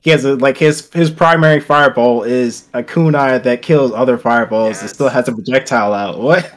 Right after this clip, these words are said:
Speaker 1: <laughs> It's like, <laughs> it's like,
Speaker 2: He's a fucked up
Speaker 1: on principle,
Speaker 2: character.
Speaker 1: that's broken. That's a broken ass move.
Speaker 2: Yeah, yeah. He's a fucked up character, but he's super fucked
Speaker 1: And he's
Speaker 2: up.
Speaker 1: not even the best character.
Speaker 2: No.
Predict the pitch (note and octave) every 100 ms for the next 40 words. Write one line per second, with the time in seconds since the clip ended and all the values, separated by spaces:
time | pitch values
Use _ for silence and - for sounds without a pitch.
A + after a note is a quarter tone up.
0 | - - - F3 F#3 G3+ - - - -
1 | _ _ - - F#3+ - F3+ F3 E3 -
2 | _ _ B2+ B2+ - - - - G#3 -
3 | A3+ - F3 C#3+ D#3+ D#3+ - - E3+ C3+
4 | C3 D#3+ D#3+ C3 C#3+ D3+ D#3 D#3 D3+ D3+
5 | C#3 F3 A#3 F#2+ E2 D2 _ _ _ _
6 | _ _ C3+ C3+ A#2 - G2+ - - _
7 | - B2 _ G#2+ _ A#2 A#2 A2+ A2 G#2
8 | - - - G#3 G3 A3 A3 G#3+ A3 G#3+
9 | G3+ G3+ G3+ F3 A#3 F3+ G#2 G#2+ A#2 _
10 | _ _ _ _ _ _ _ _ _ _
11 | A#2 G2